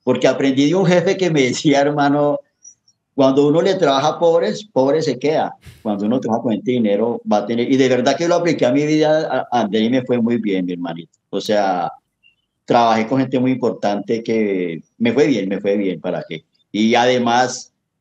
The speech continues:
que siempre me gustó, por ejemplo, los carros de gama alta, siempre me, me llamó la atención los B M W, Mercedes, Lamborghini, Ferrari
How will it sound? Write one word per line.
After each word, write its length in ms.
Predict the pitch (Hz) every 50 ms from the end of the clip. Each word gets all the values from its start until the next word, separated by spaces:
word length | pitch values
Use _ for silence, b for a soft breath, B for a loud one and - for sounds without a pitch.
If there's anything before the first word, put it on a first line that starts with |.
| _ _ _ _
que 200 | - 156 160 165
siempre 520 | 160 160 170 170 160 160 147 - - 170 165
me 100 | 160 156
gustó, 460 | 147 127 127 117 - - - 123 117
por 160 | 113 135 143 143
ejemplo, 500 | 135 113 - 131 139 135 135 139 135 131
los 160 | 123 113 113
carros 260 | - 117 110 123 131
de 120 | 135 131
gama 240 | 107 107 107 117 120
alta, 280 | 135 147 - - 113 101
siempre 360 | - 107 107 95 104 117 120
me, 260 | 123 127 117 110 101
me 160 | 98 101 98
llamó 160 | 95 95 92 101
la 60 | 107
atención 320 | 110 110 110 92 95 95
los 120 | 98 107 110
B 220 | 107 95 90 90
M 140 | 95 107 104
W, 80 | 101
Mercedes, 1000 | 98 107 110 - - 98 95 98 104 104 104 104 101 101 101 98 92 - - _ _ _ _ _ _ _
Lamborghini, 1040 | - 107 104 98 107 101 90 92 98 104 110 104 104 104 110 107 104 101 98 98 95
Ferrari 920 | 95 - 104 98 98 95 95 101 104 104 110 107 104 101 98 95 92 90